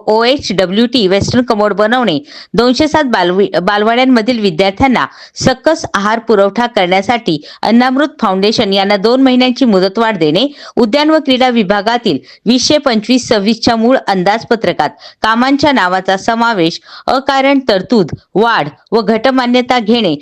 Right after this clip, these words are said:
शिफारस करणे, क्रीडा विभागातील वीसशे पंचवीस सव्वीसच्या मूळ अंदाजपत्रकांमधील तरतुदीमध्ये घट वाढ करणे, पिंपरी चौक येथे माता रमा-, माता रमाई पुतळा उभारणे व इतर स्थापत्य विषयक कामे करणे,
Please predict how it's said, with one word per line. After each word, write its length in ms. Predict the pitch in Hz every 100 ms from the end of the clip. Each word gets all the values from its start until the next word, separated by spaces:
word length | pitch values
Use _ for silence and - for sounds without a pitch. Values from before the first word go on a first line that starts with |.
| -
शिफारस 640 | - 247 226 269 269 277 -
करणे, 320 | 226 175 135
क्रीडा 560 | - - - 254 262 294
विभागातील 680 | 285 269 269 277 277 277
वीसशे 360 | 226 233 - 277
पंचवीस 460 | 233 220 240 247
सव्वीसच्या 840 | 285 269 190 143 - - _ 240 226
मूळ 260 | 226 285 285
अंदाजपत्रकांमधील 1200 | - - 233 254 214 196 202 214 233 254 208 180 226
तरतुदीमध्ये 680 | 214 254 240 247 254 226 226
घट 380 | 202 226 233
वाढ 280 | 214 180 185
करणे, 400 | 180 - 156 226 285 - - -
पिंपरी 340 | 269 254 302
चौक 240 | 285 294 277
येथे 220 | 262 277 240
माता 280 | 208 233 226
रमा-, 360 | 214 208 170 - - -
माता 360 | 208 202 262 269
रमाई 340 | 220 208 214
पुतळा 380 | 220 202 208 220
उभारणे 580 | - 170 196 240 202 131 - -
व 100 | 233 226
इतर 320 | 240 240 294
स्थापत्य 600 | 302 - 202 - 233 277
विषयक 420 | 262 214 233 226 220
कामे 260 | 190 214
करणे, 380 | 220 214 190